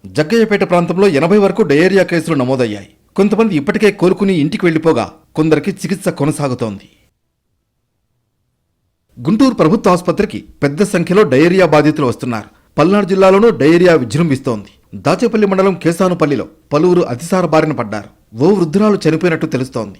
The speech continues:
అలాగే తిరుపతిలో డయేరియాతో రెండేళ్ల చిన్నారి చనిపోయింది. ఆంధ్రప్రదేశ్లోని పలు జిల్లాల్లో డయేరియా కేసులు నమోదవుతుండటంతో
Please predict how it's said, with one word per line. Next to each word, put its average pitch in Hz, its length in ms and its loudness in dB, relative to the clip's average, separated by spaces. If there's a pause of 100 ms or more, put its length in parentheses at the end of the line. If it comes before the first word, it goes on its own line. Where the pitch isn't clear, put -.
(280)
అలాగే 196 320 0
తిరుపతిలో 196 420 0
డయేరియాతో 147 640 2 (260)
రెండేళ్ల 170 340 2 (120)
చిన్నారి 151 360 0
చనిపోయింది. 117 500 -6 (300)
ఆంధ్రప్రదేశ్లోని 202 720 -2
పలు 185 180 2
జిల్లాల్లో 170 380 2 (300)
డయేరియా 190 380 4
కేసులు 175 420 -2
నమోదవుతుండటంతో 156 840 2